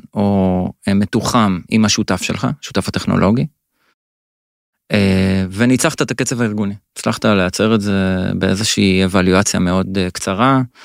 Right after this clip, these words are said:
עם שותף עסקי, עיגנת תקציבים, יש לך פי אם או, אתה רץ. הרבה מאוד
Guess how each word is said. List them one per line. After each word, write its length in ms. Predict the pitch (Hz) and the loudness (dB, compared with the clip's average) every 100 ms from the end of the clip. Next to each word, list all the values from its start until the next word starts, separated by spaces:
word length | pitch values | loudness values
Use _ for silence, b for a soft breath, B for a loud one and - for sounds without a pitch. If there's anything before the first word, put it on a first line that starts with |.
| B B B | B B B
עם 200 | - 104 | -2 -2
שותף 420 | 92 107 110 98 - | 0 -2 -2 -2 -2
עסקי, 580 | 113 - 170 147 120 104 - _ _ _ | -4 -2 0 2 0 -4 -10 _ _ _
עיגנת 440 | 120 113 110 107 107 | -4 0 2 2 0
תקציבים, 1000 | 101 110 - 135 123 156 147 120 110 - - - | -4 -4 0 0 4 4 6 6 4 0 -10 -6
יש 260 | 107 107 | -2 0
לך 140 | - 107 | 0 0
פי 200 | - 117 | 2 4
אם 140 | 120 147 | 4 4
או, 320 | 165 147 123 - | 4 2 2 -2
אתה 180 | - 107 | -2 0
רץ. 500 | 104 98 - - - _ _ | 0 0 -2 -6 -8 _ _
הרבה 480 | - - 113 131 143 | -8 -4 0 2 4
מאוד 680 | 135 113 - 147 123 123 113 | 4 2 0 2 4 4 2